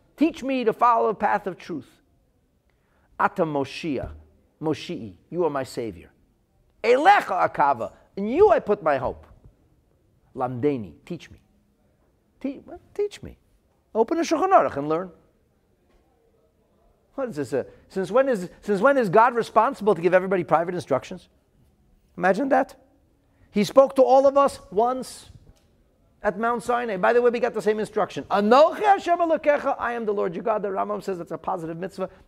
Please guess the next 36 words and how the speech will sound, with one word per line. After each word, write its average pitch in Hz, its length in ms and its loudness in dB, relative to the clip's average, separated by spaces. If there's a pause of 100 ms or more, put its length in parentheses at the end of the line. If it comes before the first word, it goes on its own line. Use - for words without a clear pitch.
Have 165 160 -2
intelligent 139 500 -6
faith. - 200 -10 (880)
Lo 170 360 6
yeh 185 260 6
lecha. 143 360 2 (220)
Do 208 140 8
not 262 300 4
believe 294 320 6
in 277 120 6
any 285 220 4
other 262 180 6
isms. 196 520 0
Nothing 277 480 4
else 277 200 2
should 220 160 -6
be 202 120 -4
treated 254 480 -2 (480)
with 165 160 0
the 170 100 2
reverence 196 500 4
of 156 120 0
faith 156 280 2
other 143 260 2
than 131 180 -2
God, 92 240 -10 (540)
'cause 139 120 0
that's 139 140 2
called - 220 -4
idolatry. 92 600 -8 (1080)
That's 120 300 -10
when 123 100 -10
he 117 80 -12
spoke 95 300 -16
to 85 80 -20
us. - 200 -20